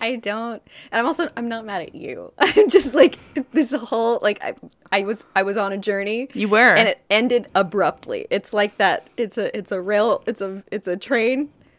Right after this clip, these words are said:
Speaker 1: falling right off of the tracks
Speaker 2: <laughs>
Speaker 1: into a ravine.
Speaker 2: I'm so sorry. I tried to bring us to,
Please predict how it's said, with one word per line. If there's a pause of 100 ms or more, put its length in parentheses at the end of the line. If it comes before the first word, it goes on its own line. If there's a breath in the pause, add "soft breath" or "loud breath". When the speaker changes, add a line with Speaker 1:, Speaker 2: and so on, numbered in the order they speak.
(120)
Speaker 1:
falling
right
off
of
the
tracks
Speaker 2:
<laughs>
Speaker 1:
into
a
ravine. (240 loud breath)
Speaker 2:
I'm
so
sorry.
I
tried
to
bring
us
to,